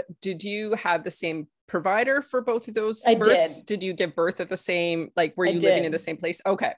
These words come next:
Speaker 2: Yep.
Speaker 1: No.
Speaker 2: All the
Speaker 1: Yeah.
Speaker 2: same.
Speaker 1: Yeah.
Speaker 2: Mm-hmm.
Speaker 1: And so how did those first two birth experiences go?
Speaker 2: Yeah. So my first, I was in labor, like, you know, false labor, they call it, for, like, three days.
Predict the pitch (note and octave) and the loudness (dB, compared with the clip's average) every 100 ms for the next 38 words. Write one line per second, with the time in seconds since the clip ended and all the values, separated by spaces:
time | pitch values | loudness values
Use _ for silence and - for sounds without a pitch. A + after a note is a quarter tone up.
0 | - G#3 A3+ D3 - G#3 G#3 C4 G#3 D#3 | -8 0 0 0 0 2 2 2 2 2
1 | D3+ - _ F#3 F3+ A#3+ A#3+ A3+ C#4 D4 | -2 -16 _ -2 2 2 2 4 4 2
2 | - _ G#3+ A3 A3 C4+ C4 B3+ D#4+ B3+ | -6 _ 0 2 2 2 2 2 0 2
3 | G#3 G#3 G#3 G3+ - D#3+ D#3+ - - F#3+ | -2 0 -4 -6 -6 -6 -6 -10 -10 -10
4 | - C#3+ - D#3 - D#3 E3 - - - | -8 -8 -8 -12 -10 -10 -10 -14 -10 -10
5 | - F#3+ _ _ _ _ - - - D#4+ | -10 -14 _ _ _ _ -20 -20 -2 4
6 | F4+ F4 D4 C#4 D#4 D4+ - A#3+ C4 F4 | 4 6 6 6 4 2 2 4 6 2
7 | - - - A3 A3+ A#3 A3 G#3 F#3 F#3+ | -4 -12 -4 2 6 6 4 2 0 2
8 | G#3+ A3 - - _ _ - G3 F3+ E3+ | 2 2 -2 -8 _ _ -14 -4 -4 -4
9 | - _ G#3+ G#3 E3 E3+ - F#3 G3 G#3 | -12 _ -6 -2 -2 -2 2 4 4 0
10 | A3+ A3+ A#3 A#3 A#3 A3+ A3 A3 A#3 - | -2 0 2 2 0 -2 -2 -2 -4 -4
11 | G#3 F#3 F3 F3 - - G3+ G3+ G3+ E3 | -2 0 0 -4 -16 -16 -10 -8 -2 0
12 | C#3+ E3+ G3+ B3 B3 | 0 -2 -4 -6 -10